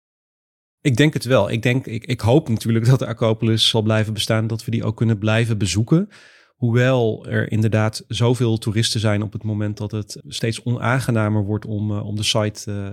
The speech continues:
de site op te gaan. Ja, de, de, de, de Acropolis is door de tijd heen eigenlijk altijd heilig gebleven. En hoewel het dus inderdaad nu niet meer een, een plek is waar een, eh,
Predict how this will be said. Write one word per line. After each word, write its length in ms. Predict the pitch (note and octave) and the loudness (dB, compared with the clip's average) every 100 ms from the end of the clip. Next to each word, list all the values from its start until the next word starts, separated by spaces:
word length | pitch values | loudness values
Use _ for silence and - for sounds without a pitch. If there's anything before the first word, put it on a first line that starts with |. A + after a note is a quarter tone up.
| - | -10
de 120 | G2+ | -8
site 300 | - G2+ G2+ | -6 -6 -8
op 140 | - | -14
te 100 | - | -14
gaan. 320 | A2 G2+ G2+ B2 _ - _ _ _ _ - - | -12 -10 -10 -14 _ -20 _ _ _ _ -20 -4
Ja, 180 | B2+ G#2+ | -2 -2
de, 160 | A2+ | -2
de, 240 | - A#2 - | -2 -2 -2
de, 180 | B2+ - A2+ | -6 -8 -10
de 140 | - | -8
Acropolis 600 | - - C3 C#3 B2 A#2 | -4 2 2 2 0 0
is 380 | - A#2+ - - | 0 0 0 -2
door 280 | - A#2 B2 | -2 2 4
de 120 | A#2 | 2
tijd 260 | - A#2+ A#2 | 0 0 2
heen 440 | A2 A2+ A2+ A#2+ _ _ | 2 2 2 -2 _ _
eigenlijk 320 | - B2 D#3 C3 | -2 0 2 2
altijd 220 | C3 A2 | 2 2
heilig 340 | A2 B2 B2+ | 2 2 0
gebleven. 480 | A#2 G#2+ G#2+ G#2+ - | 0 2 2 0 -2
En 200 | A2+ A2 - _ _ _ | -4 -6 -12 _ _ _
hoewel 220 | B2+ B2+ | 2 4
het 140 | B2+ | 2
dus 120 | B2+ A2+ | 0 -2
inderdaad 340 | B2 A#2 A#2 | 0 0 0
nu 240 | A#2 C3 | 4 4
niet 260 | B2 B2 B2+ | 4 2 0
meer 460 | A#2+ B2 A#2+ A#2 A#2 | 0 2 0 0 -2
een, 360 | A2+ G#2+ A2 - | -4 -4 -8 -12
een 140 | A2 | -6
plek 240 | - G#2+ | -2 -2
is 160 | A2+ - | -4 -6
waar 460 | G#2+ G#2 G2+ G2 - | -2 -2 -2 -6 -10
een, 200 | G2 | -16
eh, 60 | - | -16